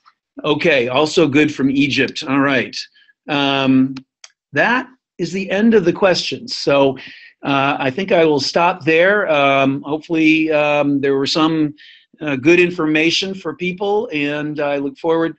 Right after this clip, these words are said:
I don't know, I don't think we've scheduled for sure the next neuro-ophthalmology Orbi-, Orbis webinar, um, but, um,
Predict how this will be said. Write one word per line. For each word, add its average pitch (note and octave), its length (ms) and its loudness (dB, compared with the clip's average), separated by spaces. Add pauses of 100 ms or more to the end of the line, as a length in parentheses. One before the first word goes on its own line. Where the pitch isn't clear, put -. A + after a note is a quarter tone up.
(100)
I D3 60 -8
don't D#3 160 -8
know, D#3 320 -4
I C#3+ 60 -4
don't D#3+ 140 -6
think D#3 140 -14
we've C3+ 160 -4
scheduled D3+ 460 -2
for C3 80 -14
sure D#3+ 320 -2
the C3 80 -2
next C#3+ 260 -4
neuro-ophthalmology C#3+ 1200 -2 (520)
Orbi-, D3+ 500 2
Orbis D3 400 2
webinar, E3+ 540 0 (340)
um, C3+ 720 0
but, C#3 280 -4 (120)
um, C3 560 2